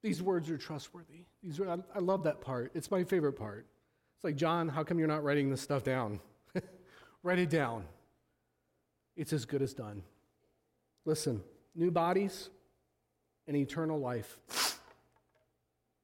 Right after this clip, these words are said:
And in that, we come to the end of the Apostles' Creed. It starts with this, uh, loving Father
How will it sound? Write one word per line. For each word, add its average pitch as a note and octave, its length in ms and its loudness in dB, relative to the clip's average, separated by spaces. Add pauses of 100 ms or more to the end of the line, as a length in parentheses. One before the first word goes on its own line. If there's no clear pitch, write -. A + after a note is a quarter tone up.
(220)
And E3 100 0
in G3 160 4
that, D#3 300 2 (680)
we D#3+ 180 2
come E3+ 260 -2
to - 100 -6
the D#3 160 0
end D3+ 180 2
of D3 80 2
the D3 80 2
Apostles' C#3 500 -2
Creed. A2 360 -8 (1800)
It C3+ 120 -14
starts - 540 -2 (1160)
with D3+ 220 -4
this, C#3 340 0 (180)
uh, B2+ 280 -2 (160)
loving D#3+ 320 4
Father B2 440 0